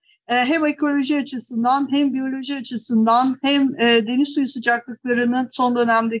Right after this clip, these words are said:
gösterdikleri artış açısından neler oluyor? Şöyle bir, e, gezintiye çıkalım seninle istiyorum.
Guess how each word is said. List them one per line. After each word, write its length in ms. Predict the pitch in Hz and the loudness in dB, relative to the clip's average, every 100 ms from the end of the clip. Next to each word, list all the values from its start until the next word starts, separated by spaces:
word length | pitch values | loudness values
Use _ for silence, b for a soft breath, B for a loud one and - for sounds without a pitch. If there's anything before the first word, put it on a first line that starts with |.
| - | 0
gösterdikleri 680 | 220 220 247 220 220 233 226 | 0 2 0 0 -2 0 2
artış 360 | 220 220 - | 2 -2 -6
açısından 720 | 240 - 214 - 220 220 240 269 b b _ 226 | -8 -8 -12 -8 -4 0 0 0 b b _ 0
neler 320 | 269 294 285 | 2 4 2
oluyor? 460 | 262 220 226 254 262 _ _ - | 2 2 2 0 -2 _ _ -2
Şöyle 340 | 339 302 269 | 2 2 2
bir, 320 | 285 285 - | 2 2 0
e, 380 | 226 233 233 233 226 214 | 0 2 2 0 -4 0
gezintiye 540 | 247 226 226 233 233 | 0 0 -2 -2 -2
çıkalım 420 | - - 190 170 | -2 0 2 2
seninle 460 | 175 208 185 175 170 | 0 0 0 -2 -6
istiyorum. 720 | 180 - - 202 247 320 320 | -8 -12 0 2 2 0 -4